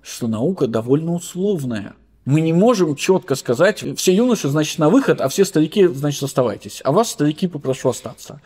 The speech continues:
Нет, есть такие старики, которым тоже надо уйти.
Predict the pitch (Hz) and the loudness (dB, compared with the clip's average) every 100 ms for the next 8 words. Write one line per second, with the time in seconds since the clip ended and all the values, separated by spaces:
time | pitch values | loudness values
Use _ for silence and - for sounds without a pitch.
0 | - - 165 156 110 131 135 135 165 233 | -18 -2 2 2 2 -2 0 0 4 4
1 | 269 208 180 175 147 135 127 143 143 156 | 4 4 4 4 0 2 2 2 4 4
2 | 202 175 143 143 147 127 - | 4 4 2 2 0 -2 -6